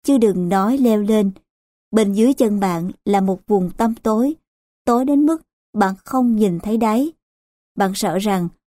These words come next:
một khi buông tay, bạn sẽ rơi xuống đáy giếng sâu thẳm dưới kia và vỡ tan thành từng mảnh. Bạn sợ chết khiếp. Bạn cảm thấy hai tay rã rời và mỗi lúc một yếu hơn,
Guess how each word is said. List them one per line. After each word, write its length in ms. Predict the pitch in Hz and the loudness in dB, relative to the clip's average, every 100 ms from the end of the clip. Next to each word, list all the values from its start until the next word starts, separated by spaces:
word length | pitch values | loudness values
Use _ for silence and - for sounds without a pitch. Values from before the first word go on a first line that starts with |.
| - | -2
một 220 | 214 196 | 0 0
khi 220 | - 247 | 0 0
buông 260 | 220 240 233 | 2 2 2
tay, 300 | 233 226 220 - _ _ - | 0 0 -2 -6 _ _ -4
bạn 220 | 208 196 202 | 0 0 -2
sẽ 240 | 202 208 | -4 -2
rơi 260 | 247 247 233 | 2 2 2
xuống 400 | - 233 254 277 | 2 2 4 2
đáy 200 | 254 262 | 0 2
giếng 240 | 240 254 294 | 4 4 2
sâu 300 | - 247 233 | 0 -2 -2
thẳm 260 | 233 180 | -4 -4
dưới 160 | 214 277 | 0 0
kia 280 | - 233 220 - _ _ _ | 2 2 2 -2 _ _ _
và 100 | 214 | -2
vỡ 300 | 185 190 185 269 | 0 0 -2 -2
tan 260 | 240 220 214 | -2 -2 -4
thành 220 | 220 175 | -6 -4
từng 260 | 208 185 170 | -2 -2 -4
mảnh. 300 | 165 190 277 - _ _ _ _ - | -4 -2 -4 -6 _ _ _ _ -2
Bạn 280 | 190 175 185 | 0 -2 -4
sợ 280 | - 170 180 | -6 -6 -2
chết 140 | 254 247 | -4 -2
khiếp. 200 | - 294 - _ _ _ _ - | -2 -2 -2 _ _ _ _ -2
Bạn 160 | 208 202 | -2 0
cảm 180 | 202 233 | -4 -2
thấy 300 | 262 285 277 | 0 -2 -2
hai 220 | - 262 254 | -2 -2 0
tay 260 | 254 240 | 0 0
rã 280 | 233 185 233 | 0 -2 -2
rời 360 | 262 214 180 170 _ _ _ - | 0 0 0 -4 _ _ _ -2
và 420 | 208 180 175 - _ _ | 0 0 -2 -6 _ _
mỗi 300 | 196 190 185 | 0 0 2
lúc 260 | 254 302 - | 2 0 0
một 240 | 196 185 - | -2 -2 2
yếu 260 | 240 285 | 2 2
hơn, 280 | 277 240 | 0 0